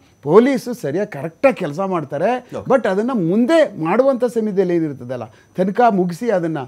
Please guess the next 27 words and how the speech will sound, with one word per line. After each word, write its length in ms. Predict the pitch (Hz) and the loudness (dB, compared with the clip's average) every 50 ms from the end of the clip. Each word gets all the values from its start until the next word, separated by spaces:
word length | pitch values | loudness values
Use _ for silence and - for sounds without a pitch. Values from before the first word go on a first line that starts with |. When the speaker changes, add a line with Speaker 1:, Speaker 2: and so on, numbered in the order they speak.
| - _ _ _ | -14 _ _ _
Speaker 1:
ನಾವು 460 | 147 143 143 143 139 139 131 127 120 | -10 -6 -4 -4 -4 -2 -4 -4 -4
ಎವಿಡೆನ್ಸ್ 440 | 110 107 120 147 208 269 302 302 226 | -4 -4 0 4 6 6 6 6 4
ಕಾಲದಲ್ಲಿ 440 | 196 226 196 170 139 123 113 104 107 | 2 0 0 0 0 -4 -6 -8 -10
Speaker 2:
ಹ್ಮ್. 360 | 104 - _ _ - 110 95 | -14 -16 _ _ -12 -10 -6
Speaker 1:
ಆವ 260 | 151 185 233 254 262 226 | -2 0 2 4 4 2
ಅಲ್ಲಿವರೆಗೂ 480 | 165 190 233 302 320 294 262 247 220 233 | 2 2 2 2 4 4 2 2 0 -4
ಚೇಸ್ 300 | - - 202 220 226 214 | 0 4 4 4 4 2
ಮಾಡ್ಕೊಳ್ತಕ್ಕಂಥ 680 | 214 208 190 180 - 196 170 190 180 156 185 175 175 | -2 -6 -6 -8 -8 -8 -8 -8 -8 -8 -10 -8 -8
ಒಂದು 220 | 226 202 165 131 120 | -6 -6 -6 -8 -10
ಶಕ್ತಿ 360 | - - - - 214 - 247 | -6 -4 -4 -4 -4 -4 -4
ನಮ್ಮಲ್ಲಿ 400 | 226 180 151 151 165 139 101 - | -2 -2 -2 -4 -6 -10 -10 -14
ಬ-, 80 | 127 - - _ _ _ | -18 -18 -18 _ _ _
ಜಾಸ್ತಿ 400 | 127 117 202 240 226 - - 170 | -4 0 0 0 0 0 -2 -4
ಇರ್ಬೇಕಷ್ಟೇ. 640 | 151 127 110 117 110 - 117 - - - 123 87 - _ _ _ _ _ _ _ _ _ _ _ _ _ _ _ _ _ _ | -4 -4 -4 -6 -10 -10 -14 -16 -14 -14 -14 -14 -14 _ _ _ _ _ _ _ _ _ _ _ _ _ _ _ _ _ _
Speaker 2:
ಈ 120 | 202 196 185 | -6 -4 -2
ನೆಲ 220 | 180 175 180 214 220 175 139 120 127 156 185 180 - _ _ _ _ _ _ | 0 2 4 6 6 6 6 2 0 -6 -10 -14 -18 _ _ _ _ _ _
ರಾಜೇಶ್ 420 | 123 147 156 151 202 208 202 - - | -6 -6 -2 0 0 0 0 -4 -10
ಖನ್ನಾ 260 | - 175 170 165 151 | -12 -10 -8 -6 -4
ಅವ್ರನ್ನ 280 | 143 135 123 135 127 | -4 -6 -6 -8 -10
ನೋಡಿದ್ದೆ. 420 | 113 110 104 98 85 - - - _ _ _ _ _ _ _ - | -10 -10 -10 -12 -14 -16 -20 -20 _ _ _ _ _ _ _ -14
The 120 | 135 131 | -6 -2
first 500 | 180 202 196 - - - 214 190 - - | -2 -2 -2 -2 -6 -8 -8 -8 -6 -8
superstar 540 | 170 - 170 160 - - 147 135 127 120 - | -6 -6 -6 -8 -6 -8 -8 -8 -8 -8 -10
of 80 | 110 | -12
India, 280 | 98 87 87 82 78 - _ _ _ _ _ _ _ _ _ _ _ _ _ _ | -14 -14 -14 -18 -20 -20 _ _ _ _ _ _ _ _ _ _ _ _ _ _
ರಾಜೇಶ್ 340 | - 120 104 135 131 - - | -14 -10 -10 -10 -12 -12 -14
ಖನ್ನಾ. 360 | - 117 107 95 87 - _ | -16 -14 -14 -14 -16 -18 _